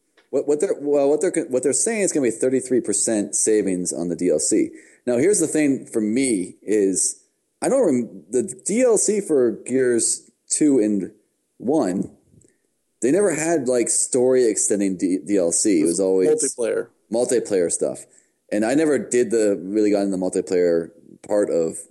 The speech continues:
Speaker 1: Gears of War. I always just did the, the co-op through the single player game. So I'm probably not gonna buy the pass. I'm probably gonna just, you know, wait and see.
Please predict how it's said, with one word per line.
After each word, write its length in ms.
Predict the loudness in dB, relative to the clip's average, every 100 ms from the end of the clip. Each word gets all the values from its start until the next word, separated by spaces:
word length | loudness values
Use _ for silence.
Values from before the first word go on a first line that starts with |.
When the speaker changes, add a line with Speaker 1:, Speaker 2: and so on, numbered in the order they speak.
| -6
Speaker 1:
Gears 220 | -4 -4
of 80 | -2
War. 240 | 0 0 -4 -14 -4
I 80 |
always 220 | 0 0 0
just 160 | -2
did 100 | -2
the, 180 | -2 -4 -6
the 160 | -6 -6
co-op 460 | -2 0 0 0 -2
through 200 | -2 0
the 200 | -2 -2
single 240 | -4 -2 0
player 200 | 0 0
game. 260 | 0 0
So 300 | 0 0 -2 -6 -20 _ -6
I'm 200 | -2 0
probably 380 | 0 0 2 0
not 200 | -2 -4
gonna 180 | -6 -6
buy 240 | -4 -2
the 100 | -4
pass. 320 | -4 -6 -6
I'm 120 | -6
probably 200 | -2 0
gonna 300 | 0 0 0
just, 280 | 0 -2 -6
you 140 | -6 -2
know, 140 | 0
wait 160 | 0 0
and 120 | 0
see. 360 | 0 0 -2